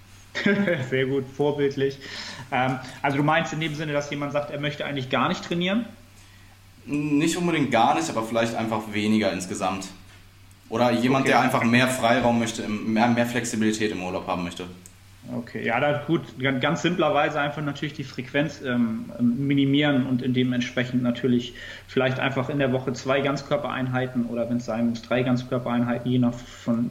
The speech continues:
Speaker 1: nötigem Volumen halt fahren und dann entsprechend halt nicht, äh, in einer Sieben-Tage-Woche vielleicht zweimal ins Gym gehen, anstatt,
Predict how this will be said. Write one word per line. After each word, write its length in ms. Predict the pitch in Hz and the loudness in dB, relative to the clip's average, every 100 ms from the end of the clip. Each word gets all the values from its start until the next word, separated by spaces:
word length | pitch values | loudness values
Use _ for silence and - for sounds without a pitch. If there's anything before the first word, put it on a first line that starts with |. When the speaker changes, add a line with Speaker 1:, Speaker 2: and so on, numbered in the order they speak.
| - | -4
Speaker 1:
nötigem 640 | - 139 151 156 143 127 | -4 0 2 2 2 4
Volumen 340 | 127 139 147 143 | 4 4 4 4
halt 260 | 131 127 - - - - | 2 0 -6 -14 -16 -16
fahren 460 | - - 135 147 139 | -6 0 2 2 2
und 160 | 135 | -2
dann 260 | 127 131 127 | -2 0 0
entsprechend 580 | 127 131 - 135 143 127 | -2 -8 -4 -4 -4 -4
halt 200 | 127 123 | -6 -4
nicht, 360 | 127 - - | -6 -6 -10
äh, 260 | 120 127 123 | -6 -4 0
in 60 | 127 | 2
einer 140 | 127 | 2
Sieben-Tage-Woche 760 | 127 139 123 135 135 131 131 | 2 -2 0 2 2 0 -2
vielleicht 320 | 131 135 123 - | -4 -2 -4 -2
zweimal 360 | 127 156 147 | -2 0 0
ins 180 | 139 - | -2 -2
Gym 200 | 147 143 | -2 0
gehen, 220 | 131 127 | 0 0
anstatt, 480 | 120 123 123 - - | 0 -4 -4 -4 -6